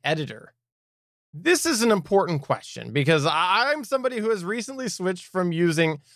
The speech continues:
uh, a couple of editors that are very similar in nature to one that is different. And if I was somebody who had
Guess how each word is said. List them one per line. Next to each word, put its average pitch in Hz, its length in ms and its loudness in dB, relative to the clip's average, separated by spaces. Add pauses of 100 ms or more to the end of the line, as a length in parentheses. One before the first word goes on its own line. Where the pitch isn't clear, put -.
(180)
uh, 156 420 0
a 143 100 -4
couple 320 440 -6
of 208 100 -2
editors 131 600 -4
that 135 320 0 (280)
are 147 200 2
very 151 300 -2
similar 185 440 -2
in 214 80 -2
nature 160 380 -4
to 214 200 -4
one 139 380 0
that 143 220 2
is 175 180 -4
different. 233 460 -8 (480)
And 214 240 2
if 208 200 0
I 277 280 2
was 302 220 -2
somebody 165 520 0
who 151 160 0
had 147 400 -2